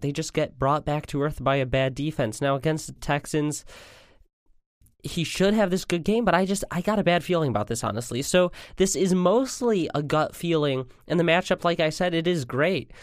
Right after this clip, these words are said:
So if you don't have a better options, by all means, keep Tannehill in. But if you can't decide between Tannehill and another decent quarterback like Drew Brees, I would be a little cautious with Tannehill this week. I actually would. I think he comes back down to earth this week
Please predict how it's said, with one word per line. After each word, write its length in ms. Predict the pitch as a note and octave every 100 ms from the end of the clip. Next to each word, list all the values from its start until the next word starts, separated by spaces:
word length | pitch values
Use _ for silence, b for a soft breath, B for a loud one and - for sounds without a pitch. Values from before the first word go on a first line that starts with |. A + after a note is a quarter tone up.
| B
So 160 | - F3
if 200 | - E3+
you 120 | E3+
don't 280 | C#3+ E3 G3
have 160 | G#3 F#3
a 60 |
better 360 | D#3 D#3 D3 -
options, 460 | A#2+ B2+ D3+ C#3+
by 200 | C3 C#3
all 200 | C3+ C3+
means, 360 | C#3 C3+ B2+ B2+
keep 240 | - F#3+
Tannehill 540 | - D#3 C#3 C3+ C3+ C3
in. 200 | C3+ B2+ B B B
But 100 | D#3+
if 100 | D#3
you 120 | F#3+
can't 200 | A3+ A3
decide 440 | G3 - D#3+ D#3+
between 400 | D#3+ D#3 E3+ D3+
Tannehill 560 | - C#3+ C#3 D3 D3+ D3
and 140 | C3+ C#3
another 340 | C3+ C3+ C3+
decent 460 | A#2 B2+ - C3 -
quarterback 600 | C3+ C3 C3 C3 C3+ -
like 160 | A#2+
Drew 220 | - C#3
Brees, 480 | C3 B2+ C#3+ C#3+ C#3 B B B B
I 140 | - D#3
would 220 | F3+ F#3+
be 100 | A#3
a 60 | A3
little 240 | F3+ E3
cautious 500 | - D3+ F3+ - C3
with 120 | B2+
Tannehill 420 | A#2+ D3+ E3 C#3
this 160 | A#2 A#2
week. 160 | A2 B2
I 140 | B2+
actually 280 | C#3+ - C3
would. 160 | B2+
I 100 | A#2
think 200 | B2+ D#3+
he 100 | -
comes 260 | D3 C#3+ C3+
back 360 | A#2 C3+ C#3+ -
down 260 | C#3 C#3+
to 120 | C#3 -
earth 280 | A#2 B2 -
this 200 | A#2+ -
week 340 | B2 A#2+ -